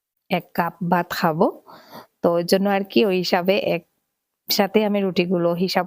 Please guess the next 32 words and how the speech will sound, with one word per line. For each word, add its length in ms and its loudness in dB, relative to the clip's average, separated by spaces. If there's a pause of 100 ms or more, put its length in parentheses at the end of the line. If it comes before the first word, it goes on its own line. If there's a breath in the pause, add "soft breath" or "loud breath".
করেই 280 0
করে 260 0
নিলাম। 300 -2 (880)
আর 180 0 (200)
আমার 280 0
মতন 420 0
যাদের 460 2
দাঁতের 360 -2
সমস্যা, 540 0 (280)
মানে 240 -2 (640)
শক্ত 380 -4
রুটি 360 0
চাবাতে 380 0
গেলেই 420 0 (220)
খারাপ 380 -2
লাগে, 320 2 (260)
তারা 220 -2
কিন্তু 380 0 (160)
আমার 260 -2
মতন 280 0
এই 160 0
পদ্ধতিটা 560 0
অবলম্বন 440 -2
করতে 320 0
পারেন। 320 -2 (960)
এখানে 400 0
নিয়েছি 460 -2
কিছু 320 0
শিম 420 -2 (120)
আর 300 0
একটা 360 -2
গাজর। 480 -2